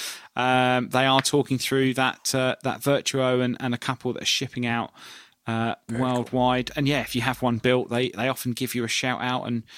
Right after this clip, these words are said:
Speaker 1: show your particular instrument. So, very,
Speaker 2: Oh, that's really
Speaker 1: very
Speaker 2: cool.
Speaker 1: cool. Yeah, I, um, I was speaking to them and I was like, "Oh, you know," and I,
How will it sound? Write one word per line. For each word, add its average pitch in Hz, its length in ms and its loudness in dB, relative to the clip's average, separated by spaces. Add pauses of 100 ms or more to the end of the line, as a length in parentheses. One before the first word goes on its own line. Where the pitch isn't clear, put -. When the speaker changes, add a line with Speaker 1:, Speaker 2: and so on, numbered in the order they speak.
(160)
Speaker 1:
show - 220 -2
your 123 200 2
particular - 460 -4
instrument. 98 500 -6
So, 104 400 -4 (500)
very, 131 160 -6
Speaker 2:
Oh, 147 140 0
that's 208 200 -2
really 101 200 4
Speaker 1:
very 64 80 -4
Speaker 2:
cool. 101 140 4
Speaker 1:
cool. 90 220 0 (480)
Yeah, 196 240 10
I, 185 320 12
um, 175 380 8 (920)
I 160 580 8
was 160 140 4
speaking 175 320 4
to - 120 2
them 117 160 6
and 120 80 4
I 127 120 6
was 120 140 0
like, 120 300 2
"Oh, 113 340 0 (140)
you 117 160 0
know," 98 100 -2
and 98 120 -4
I, 110 100 -4